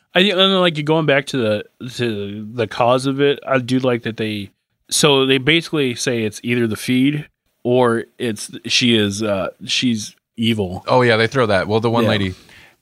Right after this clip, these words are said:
Speaker 1: "You're evil."
Speaker 2: I kinda like that they throw it in there because it's, I don't buy that at all.
Speaker 1: Mm-hmm.
Speaker 2: But I like that they had a character in there make that logic leap, because watching through and thinking of, like, "Well, why is this happening?"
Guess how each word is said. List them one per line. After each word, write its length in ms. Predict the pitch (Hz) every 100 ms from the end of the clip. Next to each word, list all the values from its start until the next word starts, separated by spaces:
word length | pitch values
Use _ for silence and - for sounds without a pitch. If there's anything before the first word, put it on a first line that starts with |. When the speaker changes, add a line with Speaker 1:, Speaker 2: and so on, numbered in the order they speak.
| _ _ - -
Speaker 1:
"You're 420 | 151 - 92 - 117
evil." 640 | 147 190 170 - - 117 117
Speaker 2:
I 100 | 151
kinda 240 | 208 226
like 200 | 180 160
that 120 | 143
they 100 | 131
throw 200 | 117 104
it 80 | 92
in 100 | 87
there 140 | 85
because 320 | 87 92 104 104
it's, 240 | - - _ _ _ _
I 100 | 123
don't 120 | 113 90
buy 180 | 87
that 220 | 87 90 90
at 80 |
all. 340 | 92 95 107 110 -
Speaker 1:
Mm-hmm. 360 | 147 113 98 95
Speaker 2:
But 380 | 98 101 101 - _ _ 104
I 120 | 104
like 300 | 107 110 -
that 240 | 101 98
they 100 | 98
had 240 | 92 101 -
a 120 | 104
character 400 | - 110 101 104
in 100 | 98
there 240 | 98 95 92
make 280 | 87 87 -
that 220 | 90 67
logic 340 | 90 92 117
leap, 280 | 135 143 -
because 640 | 117 - 147 117 120 - - _ _ _
watching 400 | - 147 - 120
through 400 | 110 180 180 151
and 260 | 113 113 107
thinking 340 | - 117 117 107
of, 80 |
like, 200 | 98 90
"Well, 120 | 98 95
why 140 | 107
is 80 | 104
this 120 | 98
happening?" 480 | 113 131 107 101